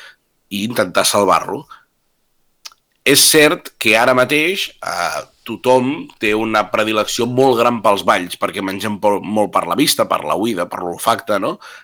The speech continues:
En lloc de menjar potser per la patata, <laughs> i, i els balls, doncs, són molt atractius, però hi ha, hi ha festa més enllà del,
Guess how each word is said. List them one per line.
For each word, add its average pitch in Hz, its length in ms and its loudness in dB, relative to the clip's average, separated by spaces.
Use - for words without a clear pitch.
En 90 160 -8
lloc 98 160 0
de 113 80 2
menjar 98 340 0
potser 87 300 -6
per 90 160 0
la 92 80 0
patata, 98 400 -2
<laughs> - 180 -20
i, 120 80 2
i - 80 2
els 107 240 2
balls, 139 480 2
doncs, 113 240 2
són 113 160 2
molt 117 300 6
atractius, 98 560 -6
però 110 160 2
hi 98 80 -2
ha, 95 140 2
hi 104 160 -2
ha 120 80 2
festa 147 320 -2
més 113 160 -4
enllà 107 240 -2
del, 98 300 -2